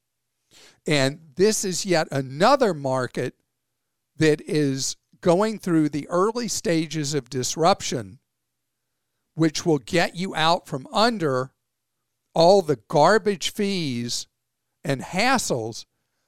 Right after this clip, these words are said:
that you deal with as a small business dealing with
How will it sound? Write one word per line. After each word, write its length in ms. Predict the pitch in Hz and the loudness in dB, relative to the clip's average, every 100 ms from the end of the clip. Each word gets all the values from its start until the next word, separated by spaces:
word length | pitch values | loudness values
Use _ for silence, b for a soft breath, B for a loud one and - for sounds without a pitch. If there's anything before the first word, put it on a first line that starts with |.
| _ | _
that 160 | 156 170 | 0 0
you 200 | 165 170 | 0 -6
deal 440 | 131 175 247 240 | -4 -2 2 2
with 440 | 165 147 139 139 - _ - | 2 2 2 0 -2 _ -2
as 320 | 170 214 208 | 2 2 2
a 60 | 208 | -2
small 360 | - 196 180 | -2 2 2
business 580 | 165 175 165 170 147 - | 2 0 -2 -2 -6 -6
dealing 580 | - 160 165 170 160 147 | -8 -2 -2 -2 -4 -4
with 380 | 139 135 131 | 0 0 -2